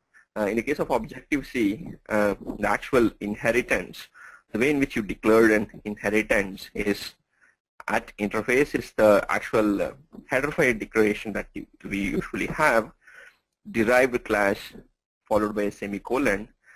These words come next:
followed by a base class. Um, a derived class, uh, uh, the inheritance has some access control, um,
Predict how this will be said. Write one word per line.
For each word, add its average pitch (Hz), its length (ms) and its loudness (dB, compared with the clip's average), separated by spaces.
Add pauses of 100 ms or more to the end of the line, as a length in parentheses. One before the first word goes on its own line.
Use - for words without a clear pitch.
(200)
followed 101 280 -2
by 98 60 -6
a 101 120 -2
base 90 340 -12
class. - 420 -12 (840)
Um, 107 320 -4 (460)
a 117 60 0
derived 160 440 0
class, 113 280 0 (360)
uh, 107 220 0 (300)
uh, 107 140 -4
the 104 200 -6
inheritance 135 580 0
has 113 460 -2 (360)
some 135 200 -4
access - 380 -4
control, 101 500 -6 (720)
um, 98 380 -2